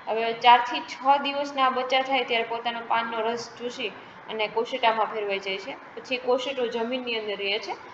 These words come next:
અને એમાંથી ફરીથી થ્રિપ્સનું નિર્માણ થાય છે. આવી રીતે જીવનચક્ર છે ઈ પાંત્રીસ થી ચાલીસ દિવસનું જોવા મળતું હોય છે.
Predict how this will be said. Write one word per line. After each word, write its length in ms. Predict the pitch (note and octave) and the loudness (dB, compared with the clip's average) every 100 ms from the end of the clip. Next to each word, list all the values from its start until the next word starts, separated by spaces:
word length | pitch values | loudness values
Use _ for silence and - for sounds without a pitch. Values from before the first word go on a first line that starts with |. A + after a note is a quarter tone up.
| - | -18
અને 160 | - C#4 | -6 2
એમાંથી 260 | C4+ C4+ C4+ | 2 2 2
ફરીથી 380 | C#4 C4 C4 | 2 2 0
થ્રિપ્સનું 420 | C4 B3+ B3+ A#3+ A3+ | -2 -4 -4 -4 0
નિર્માણ 380 | A3 A3+ G#3+ | 0 2 -2
થાય 200 | G#3 G3 | 0 -4
છે. 120 | F#3+ G#3 | -2 0
આવી 240 | G3 A3+ | 2 4
રીતે 240 | A#3 A#3+ A3+ | 2 0 -2
જીવનચક્ર 560 | A3+ A#3 A#3+ B3 A3+ | 0 -4 -4 -6 -6
છે 160 | A#3 A#3+ | -8 -6
ઈ 80 | A3 | 0
પાંત્રીસ 400 | A3 A3 A3+ A#3 | 0 2 0 -2
થી 180 | A#3+ - | -6 4
ચાલીસ 380 | F#3 F#3+ G#3 | 6 6 2
દિવસનું 460 | - G#3 G#3 G3+ G3 | 0 0 0 -2 -8
જોવા 220 | G3 F#3+ | -6 -6
મળતું 300 | F#3 F3+ F#3+ | -6 -10 -8
હોય 140 | F#3 | -10
છે. 140 | G3 | -8